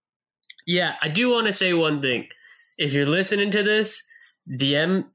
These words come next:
uh, message me on Twitter. Not message me, reply to me on Twitter. Do you prefer his name being Ty Lue or Tyronn Lue? Because,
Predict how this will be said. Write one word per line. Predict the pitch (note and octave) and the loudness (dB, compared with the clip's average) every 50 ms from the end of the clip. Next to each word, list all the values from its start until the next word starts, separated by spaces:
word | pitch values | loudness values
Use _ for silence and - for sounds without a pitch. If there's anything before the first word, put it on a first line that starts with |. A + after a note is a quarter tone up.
| - E3 | -4 0
uh, | D3+ C#3 C3+ C3 B2+ B2+ B2 - - B2 A2+ G#2+ G2+ G#2 A#2+ A2+ G2 G2 A2 B2 G2+ A2+ | 0 2 2 2 0 0 -2 -4 -6 -10 -10 -10 -8 -8 -10 -10 -12 -12 -14 -14 -10 -6
message | D3+ D#3+ D#3+ E3+ F3 - G3+ G3 E3+ E3+ | -2 -2 0 0 0 -2 -2 -2 0 0
me | F#3 F#3 F3+ | 0 0 0
on | F3 E3+ D#3+ | 0 -2 -2
Twitter. | D3+ - E3+ E3+ | -2 -2 -2 -2
Not | F3+ A3 G3+ F3 | -2 -2 0 0
message | F3 F3 D3 D3 C#3 | 0 0 0 0 0
me, | C#3 C3+ B2+ | 0 0 0
reply | B2 C#3 C#3 - D#3 D3+ | 0 -2 -2 -2 -2 0
to | D3+ D#3+ | 0 0
me | D#3+ D#3+ | 0 0
on | D3+ C#3+ | 0 -2
Twitter. | - D3 D3 E3 E3 D3+ | -2 -2 -2 0 -2 -2
Do | C#3 B2+ C3+ | -2 -2 0
you | F3 F#3+ | 0 0
prefer | F#3+ G#3 F#3+ - - G3 G3 | 0 -2 -2 -2 -2 0 0
his | F3+ E3+ F3+ F3 D#3+ D3+ | 2 2 0 0 0 0
name | D#3+ D#3 E3 E3+ E3 | 0 0 2 0 0
being | D#3+ D#3 C#3+ C3 - | 2 2 0 0 -2
Ty | - - C3+ C3+ C#3+ D#3 E3+ F#3 | -2 -2 -2 0 0 0 0 0
Lue | F#3 F#3+ G3+ G3 | 2 2 2 2
or | E3+ A2 B2+ B2 | 2 0 0 -2
Tyronn | - - C#3+ C#3 C#3 C#3 C3+ C3 B2+ A#2 A#2 A2+ A2+ | -4 -4 -2 -2 0 0 0 0 0 0 0 0 0
Lue? | A2+ G#2+ G2 F#2+ - - | -2 -2 -4 -6 -8 -8
Because, | - B2 - - C#3 A#2+ A#2+ - | -8 -6 -4 -4 -4 -4 -4 -8